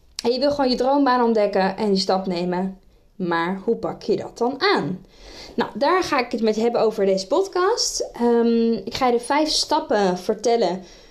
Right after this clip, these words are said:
hoe je nou exact een switch maakt naar een totaal ander werkveld. En ik ga er gewoon meteen induiken <laughs> met de eerste tip. De eerste tip is:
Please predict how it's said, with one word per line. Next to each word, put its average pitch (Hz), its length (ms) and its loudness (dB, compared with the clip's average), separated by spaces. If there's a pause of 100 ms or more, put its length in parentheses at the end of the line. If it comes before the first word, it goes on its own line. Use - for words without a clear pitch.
(120)
hoe 277 180 0
je 285 80 2
nou 247 220 -2
exact 196 800 -2
een 190 260 0
switch 294 320 -2
maakt 196 300 -2
naar 185 180 -4
een 196 60 -2
totaal 185 340 -2
ander - 280 -8
werkveld. - 680 -8 (1300)
En 240 80 0
ik 240 60 0
ga 240 200 0
er 233 60 2
gewoon 254 140 0
meteen 247 240 0
induiken 285 600 2 (320)
<laughs> 330 340 -2
met 453 100 2
de 233 100 2
eerste 214 260 -2
tip. 196 280 0 (500)
De 285 120 2
eerste 381 260 2
tip 330 200 0
is: 302 300 0